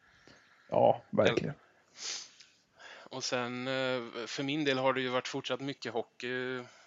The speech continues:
Speaker 2: Nu by-, bara bytte jag spår till mig själv här, men, eh, jag är ju insyltad <laughs> i klubben på alla olika,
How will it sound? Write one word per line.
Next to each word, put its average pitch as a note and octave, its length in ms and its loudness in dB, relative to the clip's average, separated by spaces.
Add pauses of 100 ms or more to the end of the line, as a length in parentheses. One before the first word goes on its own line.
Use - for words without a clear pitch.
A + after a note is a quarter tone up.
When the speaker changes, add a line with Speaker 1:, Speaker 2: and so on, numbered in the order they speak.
(300)
Speaker 2:
Nu A#2 240 -6
by-, A#2 180 -2
bara A2 160 0
bytte G#2+ 240 -6
jag G#2+ 60 0
spår G#2+ 200 -6
till G#2+ 120 -12
mig G#2 100 -8
själv A2 220 -4
här, G#2+ 80 -2
men, G#2+ 280 -8
eh, G#2+ 220 -6 (880)
jag B2 180 -2
är A#2+ 60 0
ju B2 260 0
insyltad A#2 560 -2 (300)
<laughs> - 340 -4
i E3 60 -4
klubben A2+ 520 2
på A2+ 240 0
alla A2 220 4
olika, A2 360 6